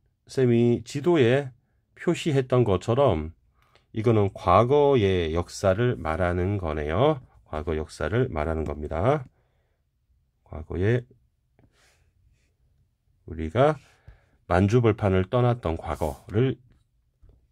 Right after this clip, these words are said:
말하는 겁니다. 과거의 모습. 자, 과거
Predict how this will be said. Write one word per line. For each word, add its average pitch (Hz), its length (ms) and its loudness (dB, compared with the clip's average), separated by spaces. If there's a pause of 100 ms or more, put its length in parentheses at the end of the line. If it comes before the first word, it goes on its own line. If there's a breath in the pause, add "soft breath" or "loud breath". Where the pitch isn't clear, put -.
말하는 90 340 0
겁니다. 85 720 -2 (2500)
과거의 78 420 -6
모습. - 260 -16 (1600 loud breath)
자, 80 260 0
과거 123 580 2